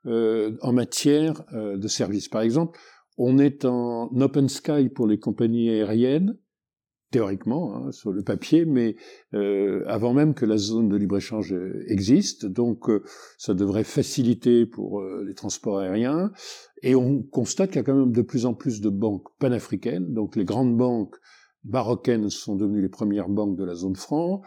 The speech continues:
Les grandes banques, euh, de l'Afrique du Sud, qui sont les plus grandes du continent, sont maintenant présentes dans toute l'Afrique de l'Est, et évidemment, euh, australe, et commencent à se diriger vers l'Afrique de l'Ouest.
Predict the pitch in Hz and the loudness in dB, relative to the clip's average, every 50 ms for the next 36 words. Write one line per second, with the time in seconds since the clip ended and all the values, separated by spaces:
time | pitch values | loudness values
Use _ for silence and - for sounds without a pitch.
0 | - - - - _ _ - 107 107 113 101 113 110 139 139 131 120 120 131 127 | -16 -20 -20 -20 _ _ -2 0 2 2 2 2 2 2 2 4 4 2 2 2
1 | 123 117 - - - - 117 110 107 104 104 101 101 98 95 98 98 98 90 92 | 0 -2 -4 -6 -4 0 2 2 4 4 2 2 2 0 0 0 0 0 0 0
2 | 82 - - - - - - - - - - - - - 92 95 98 92 101 - | -2 -2 -4 -6 -6 -6 -8 -10 -10 -10 -10 -10 -10 -8 -8 -6 -4 -4 -4 -2
3 | - 135 104 98 107 - - 147 113 - - - 92 85 - - 98 95 113 123 | 0 0 0 0 -2 0 0 -2 -2 -2 -6 -10 -10 -8 -4 -2 -2 0 0 0
4 | 110 101 101 - 107 95 - - 104 101 110 107 104 - - - - _ _ - | -2 -2 -4 -6 -6 -8 -6 -4 -4 -4 -4 -4 -6 -10 -18 -20 -20 _ _ -12
5 | - - 110 104 104 - 117 104 - - - 107 104 107 104 90 - _ - 104 | -6 -2 -2 -2 0 0 -2 -4 -4 -2 0 0 0 0 -2 -4 -6 _ -14 -14
6 | 85 76 - - - 107 - - 110 95 87 104 101 101 110 107 98 - - - | -14 -14 -10 -6 -6 -6 -2 -2 -2 0 2 4 4 6 4 4 0 -2 -8 -16
7 | - _ _ - - _ _ _ _ - 92 95 87 82 87 95 - 92 87 90 | -18 _ _ -20 -20 _ _ _ _ -4 -4 -2 -2 -2 -4 -6 -6 -8 -8 -10
8 | 90 92 90 90 90 90 87 - 92 90 82 - - 110 - - - - - 120 | -8 -8 -8 -8 -8 -12 -14 -12 -12 -12 -10 -10 -8 -8 -6 -6 -6 -4 -2 -2
9 | 113 107 98 85 - - 160 165 151 135 - - 127 117 120 120 107 - - - | 0 0 -2 -4 0 6 8 8 8 8 6 2 0 0 0 0 -2 -4 -8 -12
10 | - - - - 107 - - - 107 101 107 95 104 98 95 104 101 90 98 92 | -14 -16 -16 -14 -14 -8 -4 -2 -2 0 2 2 2 2 2 0 -2 -2 -4 -8
11 | 90 87 - - 107 90 87 95 95 95 107 127 143 170 190 185 185 - | -8 -10 -8 -6 -6 -4 -2 -2 0 0 2 2 2 2 0 -2 -4 -10